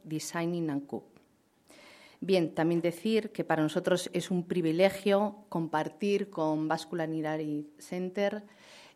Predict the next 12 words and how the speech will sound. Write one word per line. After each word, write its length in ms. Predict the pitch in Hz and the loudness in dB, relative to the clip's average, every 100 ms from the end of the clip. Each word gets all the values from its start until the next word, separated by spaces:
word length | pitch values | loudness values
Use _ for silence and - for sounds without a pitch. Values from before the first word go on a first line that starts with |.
| _ - | _ 2
y, 500 | 196 180 170 165 165 | 4 4 4 2 2
e 120 | 160 | 2
ir 260 | 175 202 185 | 4 4 2
de 120 | 170 | 2
la 100 | 160 | 4
mano 300 | 170 190 185 | 4 4 4
de, 560 | 170 160 156 147 143 - | 6 6 6 4 2 0
de 140 | 165 | -2
estos 260 | 170 175 - | 0 -2 0
cinco 320 | 196 180 165 | 0 0 0
grandes 340 | 170 180 175 | 0 0 -2
cocineros, 840 | - 156 170 160 180 226 285 - | -4 -6 -2 0 2 0 -4 -10